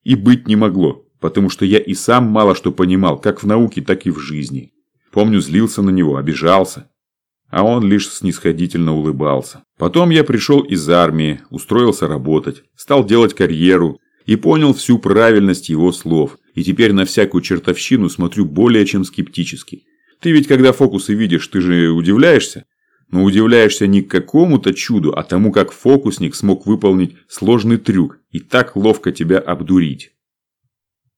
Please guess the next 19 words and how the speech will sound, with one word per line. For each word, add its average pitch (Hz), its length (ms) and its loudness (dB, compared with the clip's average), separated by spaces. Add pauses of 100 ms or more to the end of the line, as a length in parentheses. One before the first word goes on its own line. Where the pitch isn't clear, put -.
(120)
Потому 147 260 -2
что 139 140 -4
в 117 40 -4
глубине 131 420 2
души 120 360 0
ты 107 140 -4
очень 147 380 -4
хорошо 104 380 0
понимаешь, 101 720 -2 (120)
ты 113 120 0
знаешь, 85 640 -2 (100)
что - 200 -4
никакого 90 500 0
чуда, 120 360 -4 (160)
волшебства 117 760 -2 (240)
на 80 120 -4
самом 113 400 -4
деле 92 260 2
нет. 71 360 -6